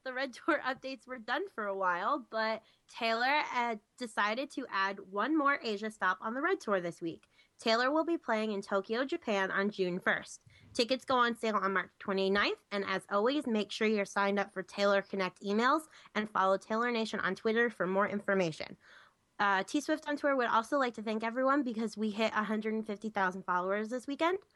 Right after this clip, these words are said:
Um, we will be doing a giveaway to thank everyone for following us. In the next few days, we will be, we will be posting hints about the prizes, and shortly thereafter, we will post a tweet with the rules and how you can win and all that fun stuff.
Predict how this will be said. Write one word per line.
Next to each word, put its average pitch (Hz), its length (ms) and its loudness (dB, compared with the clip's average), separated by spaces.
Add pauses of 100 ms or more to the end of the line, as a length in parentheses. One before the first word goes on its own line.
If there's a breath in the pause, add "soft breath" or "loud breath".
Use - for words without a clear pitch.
(440 soft breath)
Um, 208 360 2
we 240 140 -6
will 240 140 0
be 240 120 -4
doing 247 300 -2
a 320 80 2
giveaway 214 600 0
to 240 100 -10
thank 381 240 0 (100)
everyone 185 400 -2
for 196 160 -2
following 170 460 0
us. 349 120 0 (420 soft breath)
In 220 60 2
the 220 60 4
next 220 260 0
few 254 120 -4
days, 233 260 2
we 226 120 -10
will 208 80 -6
be, 202 120 0 (300)
we 254 160 4
will 285 160 6
be 240 80 -2
posting 233 460 0
hints 254 340 -4
about 208 300 0
the 196 60 -12
prizes, 208 600 0
and 190 380 -2
shortly 240 320 -4
thereafter, 214 560 -2
we 220 120 -4
will 196 160 -2
post 190 400 -6 (320)
a 175 460 0
tweet 226 300 -4
with 190 160 -2
the 180 100 -4
rules 202 400 0
and 190 140 -4
how 185 80 0
you 190 160 0
can 190 240 -6
win 180 240 2
and 208 200 0 (440 soft breath)
all 165 100 2
that - 240 0
fun 453 160 2
stuff. - 200 -14